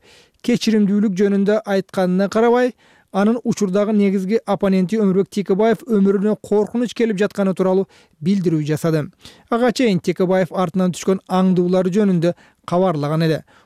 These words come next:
Улуттук коопсуздук боюнча мамлекеттик комитет, эгерде Текебаев кайрылса, анын коопсуздугун камсыздоого даярдыгын билдирди. Жума ичинде компроматтык согуштардын жаңырыгы уланып,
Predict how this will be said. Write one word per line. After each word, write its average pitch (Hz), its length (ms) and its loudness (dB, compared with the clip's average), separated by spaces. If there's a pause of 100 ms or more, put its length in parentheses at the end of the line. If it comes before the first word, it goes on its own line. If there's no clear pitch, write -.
(100)
Улуттук 247 440 0
коопсуздук 233 400 0
боюнча 226 320 0
мамлекеттик 170 640 -2
комитет, 220 480 0
эгерде 185 340 0
Текебаев 196 560 0
кайрылса, 240 520 -2 (340)
анын 226 260 0
коопсуздугун 226 640 -2
камсыздоого 190 680 0
даярдыгын 170 680 -2
билдирди. 147 480 -4 (440)
Жума 254 320 4
ичинде 226 340 0
компроматтык 196 640 -2
согуштардын 202 640 0
жаңырыгы 190 560 0
уланып, 220 360 0